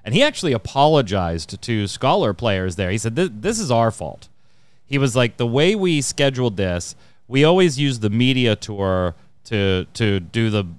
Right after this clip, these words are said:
the individual class breakdowns and let the content creators play with those and get the words of potencies and abilities and stuff like that out there.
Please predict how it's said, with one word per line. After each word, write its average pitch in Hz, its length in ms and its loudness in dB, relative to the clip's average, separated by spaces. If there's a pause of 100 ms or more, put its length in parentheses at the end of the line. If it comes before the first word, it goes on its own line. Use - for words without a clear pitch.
the 120 140 -6
individual 104 520 0
class 90 440 -2
breakdowns 82 680 -6
and 107 260 -6
let 107 220 0
the 98 140 -2
content 131 580 -2
creators 98 400 -2
play 107 300 -2
with 101 160 -4
those 95 260 -2
and 95 160 -4
get 113 200 -4
the 110 60 -2
words 98 380 0
of 95 140 -10
potencies 98 640 -4
and 101 80 -4
abilities 90 560 -4
and 90 100 -10
stuff - 240 -8
like 90 160 -4
that 92 220 -2
out 135 240 0
there. 87 220 -2